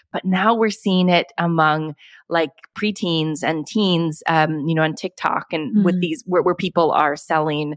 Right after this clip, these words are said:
Speaker 1: and, um, and kind of going into these detailed skin routines. And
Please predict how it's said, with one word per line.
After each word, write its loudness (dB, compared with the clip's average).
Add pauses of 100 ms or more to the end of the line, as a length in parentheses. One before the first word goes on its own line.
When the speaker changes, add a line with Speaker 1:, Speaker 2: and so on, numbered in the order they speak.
(420)
Speaker 1:
and, 0 (140)
um, -2 (440)
and -2
kind -2
of -6
going 2
into -4
these -6
detailed -4
skin -4
routines. -4
And -2